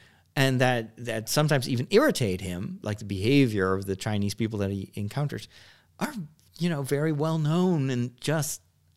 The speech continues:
I don't know, do a bit of <laughs> research, try to respect the country where you are, try to learn instead of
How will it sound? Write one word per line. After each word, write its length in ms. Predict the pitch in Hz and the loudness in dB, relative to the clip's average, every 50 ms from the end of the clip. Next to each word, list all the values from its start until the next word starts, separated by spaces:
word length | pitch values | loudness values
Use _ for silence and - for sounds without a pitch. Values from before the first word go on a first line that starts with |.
| _ _ - | _ _ -10
I 120 | 143 170 | -8 -6
don't 120 | 214 233 226 | -4 -4 -4
know, 440 | 233 254 254 226 - 95 92 - - _ - | -6 -6 -4 -4 -4 -4 -4 -6 -8 _ 0
do 140 | 185 202 | 4 4
a 40 | 196 | 6
bit 180 | 151 190 220 190 | 6 6 6 6
of 160 | 156 151 151 | 6 4 4
<laughs> 100 | 175 254 | 6 6
research, 580 | 214 - - - - 196 170 143 - - - - | 6 6 6 2 4 4 4 2 2 0 -4 -6
try 280 | - - - 220 262 | -6 -4 0 0 0
to 340 | 226 - - - - 214 - - - - - - - - - - - 147 - | 0 -2 -4 -2 0 0 0 0 -2 -20 -20 -20 -14 -12 -8 -6 -6 2 6
respect 640 | 214 208 190 - - - - - 185 262 - - - | 8 8 8 6 4 0 0 2 2 2 2 2 0
the 60 | - | 0
country 440 | - - 160 156 165 - - 156 143 | 2 4 4 4 4 4 6 6 6
where 220 | 139 139 135 131 131 | 8 8 8 8 8
you 200 | 123 117 113 107 | 6 4 4 4
are, 300 | 104 107 110 113 117 - - - - | 4 4 4 2 2 -2 -6 -16 -6
try 200 | - - 180 202 | -2 0 2 4
to 120 | - 208 | 4 4
learn 400 | 175 156 165 185 196 190 170 135 | 4 4 4 4 4 4 4 4
instead 320 | 123 127 - - 160 156 151 | 2 0 2 4 6 8 8
of 160 | 143 - | 6 6